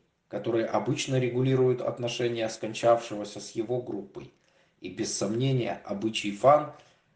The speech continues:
которые закапывают его под муравейником. Чем скорее плоть будет отделена от костей,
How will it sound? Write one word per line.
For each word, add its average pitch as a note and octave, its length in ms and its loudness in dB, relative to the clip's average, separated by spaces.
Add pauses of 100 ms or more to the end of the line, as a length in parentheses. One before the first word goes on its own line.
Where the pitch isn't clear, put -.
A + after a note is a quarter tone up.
(320)
которые F3 380 4
закапывают B2+ 720 2
его A#2 280 0
под G#2+ 240 -6
муравейником. G2+ 800 0 (1200)
Чем C3+ 240 -2
скорее D3 420 0
плоть G#2 340 0
будет G#2 360 -4
отделена G#2 480 -2
от G#2 100 -4
костей, C#3+ 640 -4